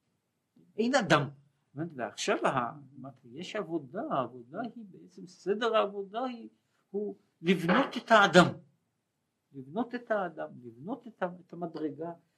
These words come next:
מדרגה של האדם. עיקר העבודה לעובדה ולשומרה, הוא בימות המשיח דווקא. לכן הוא אומר, אחרי זה יש הת-,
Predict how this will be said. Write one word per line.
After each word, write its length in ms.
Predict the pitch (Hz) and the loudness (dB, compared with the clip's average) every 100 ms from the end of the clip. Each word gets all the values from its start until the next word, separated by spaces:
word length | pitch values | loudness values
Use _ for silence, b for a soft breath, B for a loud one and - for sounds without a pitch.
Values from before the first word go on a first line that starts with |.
| _ - | _ -14
מדרגה 440 | 127 113 107 107 104 | -14 -14 -20 -20 -20
של 160 | _ 107 | _ -20
האדם. 140 | 98 _ _ _ _ _ _ _ | _ _ _ _ _ _ _ _
עיקר 300 | _ 147 151 | _ 4 4
העבודה 680 | 131 110 107 101 - 131 101 85 _ _ _ 139 | 4 -2 -4 -16 -4 0 0 -4 _ _ _ 4
לעובדה 640 | 190 - 143 - - 160 | 4 4 -4 -6 4 6
ולשומרה, 720 | 123 110 - - 98 _ - _ _ _ _ _ _ - | 6 2 -8 -16 -18 _ -20 _ _ _ _ _ _ 2
הוא 200 | 254 285 | 4 6
בימות 400 | 160 120 139 202 | 2 0 -12 -16
המשיח 540 | 254 - - 285 247 | -12 0 0 0 -6
דווקא. 180 | - _ _ _ _ _ _ _ - | -10 _ _ _ _ _ _ _ -6
לכן 280 | - 277 320 | 6 8 8
הוא 100 | 180 | 4
אומר, 260 | 131 135 - b b | 4 0 -2 b b
אחרי 300 | b - 226 | b 0 2
זה 200 | 294 277 | 2 0
יש 340 | 170 147 196 | 0 0 -6
הת-, 120 | - | -8